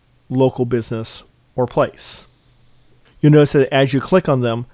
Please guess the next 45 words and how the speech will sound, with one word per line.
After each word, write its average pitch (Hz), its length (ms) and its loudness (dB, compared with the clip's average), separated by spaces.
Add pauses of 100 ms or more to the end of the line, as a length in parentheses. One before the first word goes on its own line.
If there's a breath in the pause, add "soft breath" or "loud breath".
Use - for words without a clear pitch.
they 139 100 -2
give 131 220 -4
you 135 100 -2
different 151 480 -2
pieces 127 400 -8
of 117 120 -4
information. 120 720 -8 (1000 soft breath)
For - 160 0
this 175 160 4
example, 151 380 0
we're 135 80 -2
going 135 160 0
to - 60 -10
choose 127 180 -2
a 127 60 -6
company, 151 480 -4
organization, 123 600 -4
or - 20 -4
institution, 127 640 -8 (800 soft breath)
and 143 100 2
we'll 131 160 4
be 123 60 0
creating 151 400 0
one 127 180 -2
for 123 240 -6
a 113 80 -4
small 123 300 -4
local 120 260 -6
church 120 320 -6
in 123 80 -8
our 113 80 -8
community. 113 560 -10 (720 soft breath)
So - 160 0
I'm 131 80 4
gonna 127 120 0
come 156 240 2
down 139 280 2
under 120 160 -2
my 117 100 -4
categories 135 580 -2
and, 127 80 -8
and 127 140 -4
choose 120 440 -4 (100)
church 135 420 -4
slash 113 460 -4